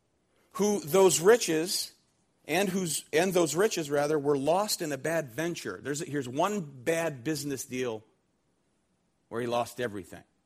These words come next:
"And he is father of a son,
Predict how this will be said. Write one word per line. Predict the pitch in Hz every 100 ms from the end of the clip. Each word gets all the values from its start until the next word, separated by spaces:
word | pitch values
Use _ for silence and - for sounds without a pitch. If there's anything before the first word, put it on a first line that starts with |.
| _ _ _ _ _ _ _ _ _ _ _ _ _ _ _ _ -
"And | 143 151
he | 156 240
is | 202 -
father | 202 208 196 175
of | 156
a |
son, | 151 - 233 202 190